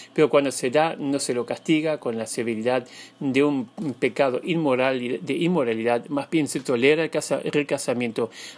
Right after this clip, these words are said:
antes de caer en inmoralidad sexual. ¿Cómo entonces actuaba Jesús mismo? Antes de llegar a una conclusión sobre este tema, vamos a estudiar cómo Jesús trataba a las personas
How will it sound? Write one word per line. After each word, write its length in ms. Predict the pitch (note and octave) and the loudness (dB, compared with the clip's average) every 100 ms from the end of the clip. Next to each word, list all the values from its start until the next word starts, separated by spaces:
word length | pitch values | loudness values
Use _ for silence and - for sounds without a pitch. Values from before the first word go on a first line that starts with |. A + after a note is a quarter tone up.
| - | 0
antes 340 | D#3 D#3+ D#3+ | 0 2 0
de 100 | C#3+ | 0
caer 380 | C3 A#2+ A#2+ A#2+ | 0 2 2 0
en 180 | - C3 - | -2 -4 -2
inmoralidad 640 | C3 A#2+ A2+ G#2+ A2 A2 | -2 0 0 -2 -2 -4
sexual. 560 | - - - A#2 G2+ - - - - - - - _ - _ _ _ _ _ - - | -4 -8 -4 -2 -4 -8 -16 -18 -18 -20 -20 -20 _ -20 _ _ _ _ _ -20 2
¿Cómo 180 | - A3+ | 4 6
entonces 320 | F3 F3 E3 F#3+ | 4 2 2 0
actuaba 380 | C#3 D#3+ C#3 | 2 6 6
Jesús 380 | B2 C3+ - B2+ | 4 -2 -6 2
mismo? 320 | A3 C3+ F#2+ - - - - - - - | 2 2 -4 -10 -20 -18 -16 -14 -16 0
Antes 360 | A3+ G3 G3+ | 0 4 4
de 120 | F#3+ E3 | 4 0
llegar 480 | - D3+ G3 G#3 | 0 2 2 4
a 60 | E3 | 2
una 200 | F3 F#3 | 0 0
conclusión 540 | C#3+ A#2 A#2+ - E3 | -2 -2 -2 0 -2
sobre 200 | D3 C3+ | 0 -2
este 140 | C#3 C#3+ | -2 -2
tema, 320 | - D3 D3 | 0 0 0
vamos 320 | C3+ D#3 D3+ | 0 -2 -4
a 40 | C#3 | -8
estudiar 400 | - C3 C#3+ C#3+ | -6 0 0 0
cómo 240 | F#3 F#3+ | -2 -2
Jesús 360 | F3+ - E3 - | -4 -4 -4 -6
trataba 580 | - C#3 - - G3 D#3+ | -2 -2 -2 0 2 2
a 60 | B2 | 0
las 140 | A#2 | -2
personas 680 | - - - D3+ C#3 B2+ | -4 -4 -2 0 0 -4